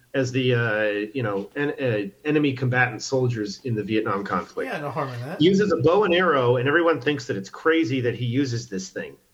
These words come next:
Speaker 1: These are the only guys left out of their unit. And Snake Eyes has this photograph of his twin sister that he carries around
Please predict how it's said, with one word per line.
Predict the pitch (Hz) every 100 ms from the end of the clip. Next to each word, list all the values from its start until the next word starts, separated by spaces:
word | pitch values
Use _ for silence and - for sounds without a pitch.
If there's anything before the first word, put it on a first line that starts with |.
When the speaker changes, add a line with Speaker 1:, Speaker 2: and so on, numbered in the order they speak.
| _
Speaker 1:
These | 127 226
are | 262
the | 208 160
only | 165 185 180
guys | 156 151 147 127 -
left | 123 120 165 117 - - -
out | 151 147
of | 123
their | 135 123
unit. | 113 131 117 - - _ _ _ _ _ -
And | 156 147 135 123 120
Snake | - 165 190 208
Eyes | 208 202
has | 156 160 143
this | 120 120 -
photograph | - 185 202 175 120 95 90 98 - _ _ _ _
of | 151 127
his | 131 120
twin | - 160 175 185
sister | - 185 - - 64 - -
that | 139
he | 135
carries | 123 160 165 151
around | 147 135 131